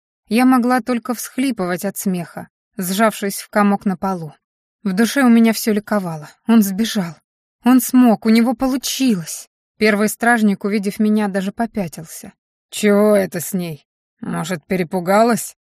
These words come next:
Я до боли прикусила ладонь, чтобы не расхохотаться в голос. «Припадочная!» буркнул тюремщик, схватив меня за плечо и пытаясь вздёрнуть на ноги. «Ты осторожней, говорят, она ведьма!»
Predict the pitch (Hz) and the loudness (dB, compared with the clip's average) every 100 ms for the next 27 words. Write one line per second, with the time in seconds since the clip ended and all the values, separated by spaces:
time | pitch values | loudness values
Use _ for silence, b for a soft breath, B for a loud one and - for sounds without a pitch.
0 | _ 214 214 220 220 208 220 202 214 220 | _ 0 2 4 2 2 0 0 -2 -4
1 | - 233 208 208 214 202 269 185 - - | -4 0 2 2 2 0 0 0 -2 -4
2 | 202 190 196 196 208 202 - 214 240 - | -2 -2 0 2 0 -2 -4 -4 -2 -2
3 | 196 - 190 185 185 160 - - _ _ | -4 -4 -8 -4 -6 -6 -12 -16 _ _
4 | _ - 175 175 156 190 190 185 180 - | _ -12 -6 -6 -2 4 4 4 -2 -6
5 | 185 170 156 - _ _ _ - 202 226 | -6 -6 -10 -16 _ _ _ -4 0 0
6 | 214 202 196 220 220 247 220 185 _ _ | 2 0 0 -2 0 2 0 -4 _ _
7 | - 226 220 262 226 220 214 196 202 196 | -8 -4 -2 -2 0 2 2 -2 -6 -6
8 | - 254 202 202 233 226 - 196 190 214 | -2 -2 -2 -4 -2 -2 -4 -8 -4 0
9 | 202 208 208 208 180 160 156 160 - _ | 0 0 2 0 0 -6 -12 -16 -20 _
10 | _ _ 175 160 - 202 202 226 180 175 | _ _ -10 -8 -2 2 4 2 2 -2
11 | 151 _ - 202 202 190 - 208 202 190 | -6 _ -8 0 2 2 2 2 4 2
12 | 233 220 185 | 4 4 4